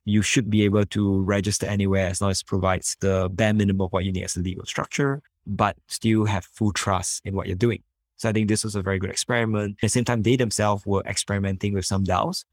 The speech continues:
for providing public goods and services. So I thought it was a great place to try this. We started incorporating daos in the Astana International Financial Center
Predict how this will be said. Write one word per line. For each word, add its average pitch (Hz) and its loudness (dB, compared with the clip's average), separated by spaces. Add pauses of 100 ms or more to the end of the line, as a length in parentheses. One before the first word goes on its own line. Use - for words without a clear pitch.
(100)
for 98 2
providing 98 2
public 92 -2
goods 104 -2
and 95 -10
services. - -6
So - -4
I 113 0
thought - 0
it - -6
was 101 -2
a 107 -4
great 104 0
place 101 -2
to - -8
try 95 -2
this. - -4 (120)
We 95 -2
started 104 0
incorporating 98 0
daos 90 0
in 92 -4
the 87 -6
Astana 95 -4
International 90 -8
Financial - -14
Center 123 0